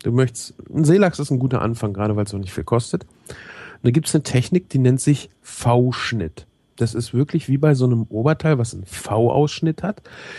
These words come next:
Du schneidest zwischen Bauchlappen und, äh, Körperfleisch, also dieser dicken Wölbung, schneidest du ein V raus. Und du kannst da vorher mit dem Finger fühlen,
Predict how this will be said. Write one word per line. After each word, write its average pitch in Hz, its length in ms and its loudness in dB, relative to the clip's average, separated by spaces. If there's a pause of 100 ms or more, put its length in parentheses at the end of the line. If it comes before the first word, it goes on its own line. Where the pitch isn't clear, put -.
(240)
Du 123 80 2
schneidest 131 680 2
zwischen 113 680 -2
Bauchlappen 127 920 2 (180)
und, 123 540 0
äh, 113 180 0 (140)
Körperfleisch, 139 800 2
also 110 160 -4
dieser 101 220 -4
dicken 127 420 2
Wölbung, 107 460 2 (840)
schneidest - 440 -2
du - 40 -4
ein 107 160 -2
V 127 580 2 (360)
raus. - 380 -10 (460)
Und - 60 -10
du 90 60 -6
kannst 107 260 -4
da - 40 -6
vorher 185 360 4
mit 160 180 0
dem 110 140 -2
Finger 156 300 2
fühlen, 151 420 2